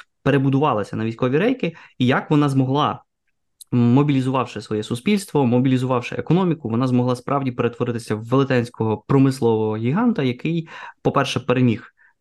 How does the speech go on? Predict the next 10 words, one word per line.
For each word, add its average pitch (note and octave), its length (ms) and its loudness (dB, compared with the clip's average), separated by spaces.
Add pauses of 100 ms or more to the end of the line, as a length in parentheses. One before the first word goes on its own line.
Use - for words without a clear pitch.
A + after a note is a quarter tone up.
е, A2 100 -4
Третій A#2+ 300 0
Рейх, A#3 360 0
а B2 100 -2
згодом C#3+ 300 2
став C3 360 -6
просто B2+ 300 -2
світовим B2 480 2
глобальним A2 440 0
лідером. G#2+ 260 -4